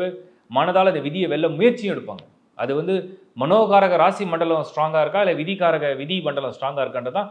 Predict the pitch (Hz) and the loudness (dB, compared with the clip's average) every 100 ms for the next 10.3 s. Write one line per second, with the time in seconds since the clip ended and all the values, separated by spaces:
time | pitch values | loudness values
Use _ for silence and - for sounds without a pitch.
0 | - - 147 139 107 - - _ _ _ | -14 -10 -6 -6 -8 -12 -20 _ _ _
1 | _ _ _ _ 127 160 196 190 185 165 | _ _ _ _ 2 4 6 4 0 2
2 | 160 156 147 151 156 147 208 190 196 175 | 0 0 -2 0 0 0 0 0 -2 0
3 | 170 156 135 127 113 110 107 98 - 69 | -4 -4 -6 -6 -6 -6 -8 -10 -14 -20
4 | _ _ _ _ _ _ _ _ _ _ | _ _ _ _ _ _ _ _ _ _
5 | _ _ 151 170 175 208 214 220 160 143 | _ _ -12 -8 -4 -2 0 0 0 -4
6 | 143 165 165 190 185 151 127 - 127 185 | -4 -8 -8 -6 -6 -6 -8 -10 -12 -10
7 | 131 107 101 165 165 156 156 220 226 208 | -10 -12 -10 -10 -8 -12 -4 -4 0 0
8 | 123 110 92 - _ _ _ _ _ _ | 0 -6 -8 -18 _ _ _ _ _ _
9 | 143 170 170 180 180 214 240 208 160 156 | -4 -2 0 0 0 -2 0 0 0 -4
10 | 175 170 | -8 -8